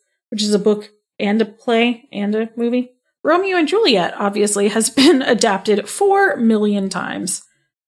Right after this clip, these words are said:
You gotta have that, that horrible, uh, tragedy.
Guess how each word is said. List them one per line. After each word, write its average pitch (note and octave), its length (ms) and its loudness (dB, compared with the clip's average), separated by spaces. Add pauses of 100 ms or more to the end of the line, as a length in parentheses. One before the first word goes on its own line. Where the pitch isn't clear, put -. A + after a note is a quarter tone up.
(160)
You G#3+ 80 -8
gotta A#3+ 200 2
have G#3+ 200 0
that, G3 400 0 (120)
that - 320 -4 (100)
horrible, F3 680 0
uh, F3 420 -2 (280)
tragedy. - 720 -8